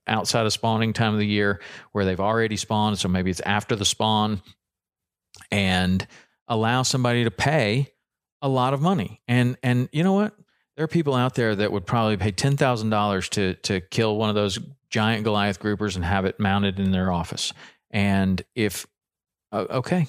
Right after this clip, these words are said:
good. We need that money and we need that research. And it doesn't seem like it's going to be,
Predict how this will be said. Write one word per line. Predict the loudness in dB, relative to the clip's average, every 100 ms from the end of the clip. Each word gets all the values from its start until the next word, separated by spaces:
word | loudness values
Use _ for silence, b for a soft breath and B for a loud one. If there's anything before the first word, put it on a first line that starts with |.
| 0
good. | 0 0 -2
We | 0
need | 2 2
that | 0
money | 2 2 0 0
and | 0
we | 2
need | 2 0
that | 0
research. | 0 0 0 -2 -4 -2
And | 0 2 0 B B B _
it | -2 -2 -2
doesn't | -2 0 0 0
seem | 2 2 2
like | 0 -2
it's | -4
going | -2 0 0
to | -2
be, | -2 0 2 0 -2